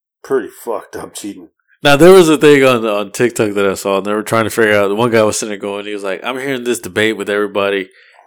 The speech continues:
Speaker 2: and they're trying to figure out who's the greatest of all time, LeBron or Michael Jordan?"
Speaker 1: That's ridiculous.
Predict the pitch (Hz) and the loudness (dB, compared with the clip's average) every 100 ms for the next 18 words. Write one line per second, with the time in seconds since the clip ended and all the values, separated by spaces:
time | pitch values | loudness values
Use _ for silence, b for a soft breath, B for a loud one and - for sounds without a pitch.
0 | b 107 104 104 107 95 101 95 123 110 | b -10 -8 -6 -6 -6 -4 0 2 2
1 | 101 104 101 92 87 90 87 87 73 57 | 0 -2 -2 -4 -8 -10 -10 -14 -18 -20
2 | _ _ _ _ _ _ _ - 92 92 | _ _ _ _ _ _ _ -10 -6 -2
3 | 120 117 110 _ _ _ _ _ _ - | -2 -2 -8 _ _ _ _ _ _ -10
4 | 95 90 85 82 80 71 _ _ _ _ | -8 -8 -10 -14 -16 -18 _ _ _ _
5 | _ _ _ _ _ _ _ _ _ _ | _ _ _ _ _ _ _ _ _ _
6 | _ _ _ _ _ _ _ _ - - | _ _ _ _ _ _ _ _ -14 -14
7 | 101 87 107 - 90 - | -14 -12 -12 -12 -20 -20